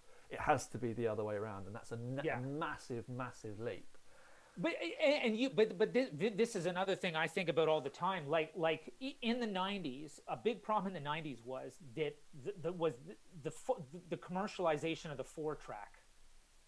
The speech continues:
Speaker 2: So it, everybody could get a four track and make music.
Speaker 1: Yeah.
Speaker 2: And the, the, it's the, the, the democratization of music making. But n-, suddenly you've got loads of shitty indie rock bands because anybody can make music.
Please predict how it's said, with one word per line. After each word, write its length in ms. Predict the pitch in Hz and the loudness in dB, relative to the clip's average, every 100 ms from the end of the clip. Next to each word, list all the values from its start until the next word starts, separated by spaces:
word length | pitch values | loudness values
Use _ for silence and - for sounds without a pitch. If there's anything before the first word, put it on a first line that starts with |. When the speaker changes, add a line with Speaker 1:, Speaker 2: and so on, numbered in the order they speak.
| - | -20
Speaker 2:
So 420 | - 165 147 139 - - - - | 0 4 6 4 -2 -18 -20 2
it, 120 | 190 220 - | 4 6 6
everybody 480 | 226 220 233 180 185 | 4 4 4 4 4
could 140 | - | 2
get 100 | 151 156 | 0 0
a 40 | |
four 280 | - 170 170 | 0 0 0
track 320 | - 147 139 | 2 2 2
and 100 | 143 | -2
make 180 | 131 131 - - 131 | -6 -8 -12 -16 -10
music. 360 | 151 147 135 - - - - | -8 -8 -12 -18 -20 -10 -6
Speaker 1:
Yeah. 80 | - - - - - | -4 -4 -6 -8 -2
Speaker 2:
And 220 | 190 170 - - | 0 0 -4 -10
the, 340 | 151 147 226 262 151 | -6 2 4 4 4
the, 80 | |
it's 320 | 254 220 202 - | 2 4 2 2
the, 120 | 233 147 | -6 2
the, 140 | 208 131 | 0 2
the 80 | 180 | 0
democratization 1120 | 151 165 170 185 185 156 170 156 160 165 - | 2 2 6 4 4 -2 2 2 2 0 -2
of 100 | 147 | -6
music 340 | 147 175 175 - | -2 -2 -2 -4
making. 300 | 131 - 131 - - - - - | -8 -12 -16 -18 -18 -16 -4 0
But 200 | 202 - - - | 0 -2 -18 -10
n-, 120 | 240 - | -10 -10
suddenly 480 | - - 254 247 185 | -8 0 2 2 -2
you've 160 | 165 | -2
got 320 | 131 175 185 165 | 4 4 4 2
loads 180 | 175 | 0
of 100 | 143 | 0
shitty 360 | - - 175 160 | -4 0 0 0
indie 240 | 160 151 | -2 -2
rock 300 | 139 190 208 | 0 0 -2
bands 420 | 143 123 - - - _ _ - - | -8 -10 -14 -20 -20 _ _ -20 -6
because 260 | 190 - 175 - | -4 -2 -2 -2
anybody 440 | 202 196 180 175 165 | -2 0 4 4 2
can 120 | 170 | -2
make 220 | 160 160 | -4 -4
music. 320 | 170 196 156 | -4 -4 -4